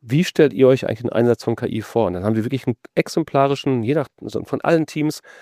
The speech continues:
exemplarischen Arbeitstag nachgezeichnet und haben gesagt, so, und wo sind jetzt die Sachen, die euch nicht gefallen? Also wo ihr sagt, das würde ich eigentlich gerne mal jemand anderen geben, ne? Und das, so haben wir das halt so ein bisschen strukturiert. Und, ähm, insofern setzen wir es halt auch komplett, ähm, ähm, eigentlich in allen Teams schon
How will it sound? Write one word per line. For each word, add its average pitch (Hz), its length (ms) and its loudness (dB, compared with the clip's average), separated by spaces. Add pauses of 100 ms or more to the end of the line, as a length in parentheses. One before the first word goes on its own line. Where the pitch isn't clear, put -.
(140)
exemplarischen 139 640 -2
Arbeitstag 104 680 -2
nachgezeichnet 92 680 -6
und 101 60 -12
haben 110 100 -2
gesagt, 104 280 0
so, 113 160 4
und 98 260 -4
wo 156 140 6
sind 208 180 0
jetzt 170 200 -2
die 156 80 -2
Sachen, 139 300 0
die 117 120 -6
euch - 240 -2
nicht - 160 -8
gefallen? 101 380 0
Also 98 200 -4
wo 131 120 0
ihr 165 140 4
sagt, 147 240 2 (580)
das 175 240 -2
würde 185 100 -2
ich 147 160 -4
eigentlich 147 220 -2
gerne 143 180 0
mal 131 160 2
jemand 127 420 -2
anderen 113 220 -2
geben, 82 360 -12
ne? 147 140 -4
Und 123 220 -4
das, 175 160 2
so 147 300 -2
haben 156 100 2
wir 147 80 4
das 139 160 -2
halt 127 100 0
so 123 60 -14
ein 131 60 -4
bisschen 127 180 -6
strukturiert. 117 720 -4 (680)
Und, 135 540 6
ähm, 117 420 4 (200)
insofern 131 540 2
setzen 127 300 0
wir 120 60 2
es - 100 -2
halt 117 160 -4
auch - 220 0
komplett, - 600 -4
ähm, 123 480 -2
ähm, 117 300 -2
eigentlich 113 280 -6
in 117 120 -6
allen 127 300 2
Teams 127 320 -4
schon - 240 -4